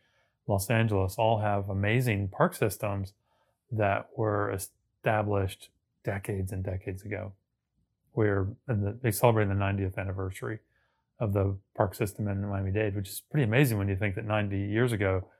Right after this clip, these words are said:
we barely had civilization here. And now, you know, we're celebrating n-, ninety years of an amazing park system, fourth largest in the country.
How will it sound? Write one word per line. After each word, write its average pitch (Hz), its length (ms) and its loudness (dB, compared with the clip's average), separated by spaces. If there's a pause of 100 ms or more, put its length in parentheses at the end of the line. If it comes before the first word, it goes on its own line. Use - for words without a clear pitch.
(160)
we 120 100 4
barely 104 420 4
had 98 280 -2
civilization 98 680 -2
here. 92 300 -8 (580)
And 104 140 0
now, 95 400 -2 (200)
you 113 80 0
know, 95 80 -2
we're 92 140 -4
celebrating 95 680 -2 (280)
n-, 131 140 -6 (200)
ninety 107 260 -2
years 95 360 -2 (460)
of 104 140 0
an 95 80 0
amazing 95 480 0 (200)
park 139 160 4
system, 98 320 -4
fourth 110 240 6
largest 107 320 0
in 98 80 -8
the 95 60 -6
country. 110 400 -8